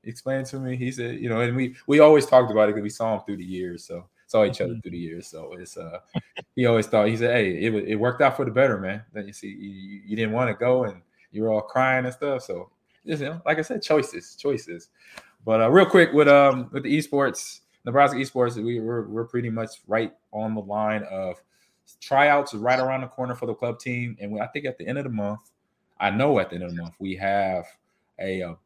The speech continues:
Speaker 1: it's called Big Red Registration or something. At, at
Speaker 2: Big
Speaker 1: some
Speaker 2: Red Welcome, maybe?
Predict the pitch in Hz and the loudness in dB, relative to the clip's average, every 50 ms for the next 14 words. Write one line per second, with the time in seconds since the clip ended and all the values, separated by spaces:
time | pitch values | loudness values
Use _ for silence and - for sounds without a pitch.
0 | _ _ - - - - - 123 107 90 85 - - - 120 135 131 _ _ - | _ _ -18 -16 -16 -10 -6 -4 -4 -4 -4 -8 -6 -6 -4 -4 -6 _ _ -6
1 | 113 117 120 120 120 120 113 117 _ _ _ _ _ _ _ _ _ 95 107 113 | -4 -2 -2 0 -2 -2 -4 -4 _ _ _ _ _ _ _ _ _ -6 -6 -6
2 | 113 101 - - - - 110 135 170 170 - 175 175 175 170 - - 170 180 175 | -6 -8 -14 -12 -4 -2 -2 -2 -2 -4 -6 -6 -6 -6 -8 -6 -6 -6 -6 -6
3 | 180 180 - - 131 139 - - - - 110 185 196 196 170 147 131 127 139 156 | -8 -10 -8 -6 -8 -8 -8 -10 -8 0 0 2 4 4 2 4 4 4 4 4
4 | - 196 190 - 196 190 185 180 196 202 214 202 | 2 0 -8 -4 -2 -2 -2 0 -2 -4 -6 -6